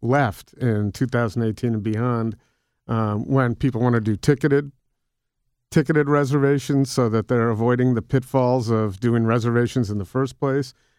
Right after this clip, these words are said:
And then fast casual has, you know, doesn't have those reservation problems, but I'm one who doesn't like to wait online. So going to a restaurant with the prospect of you know, an,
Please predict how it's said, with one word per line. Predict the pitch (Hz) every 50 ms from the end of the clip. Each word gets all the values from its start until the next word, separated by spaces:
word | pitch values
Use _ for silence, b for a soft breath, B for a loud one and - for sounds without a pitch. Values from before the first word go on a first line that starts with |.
| _ _ -
And | 147 151
then | 165 160
fast | - - 160 156 156 - -
casual | - 156 156 175 156 123 113 107 104 104
has, | 104 110 107 110 107 95 - - - _ _ -
you | 139 127
know, | 107 104 107 104 120
doesn't | 131 - 120 113 117 120
have | 117 127 143 143 127
those | 127 107 101 92 107
reservation | 120 110 95 107 101 104 101 92 - 117 107
problems, | - 110 107 101 104 123 135 127 -
but | 127 117 123 120 - b b b b b b b b b b b _
I'm | 147 165 214 247
one | 226 175 151
who | 147 143
doesn't | 131 135 127 131 139
like | 127 120 -
to | - 127
wait | 117 120 117 110
online. | 107 101 98 107 120 127 113 95 87 98 98
So | - - - 135 123 120 117 117 b b b b b b b b -
going | 139 147 165 175 165
to | 160
a | 147 135
restaurant | 135 143 143 - - - 151 147 151 135
with | 127 113
the | 120
prospect | - - 135 131 131 131 - - 135 127 123 - -
of | 127 117 113 113 101 - - _ _ _ _ _ _ _ _ _ _ -
you | 131 117
know, | 107 104 107
an, | 107 107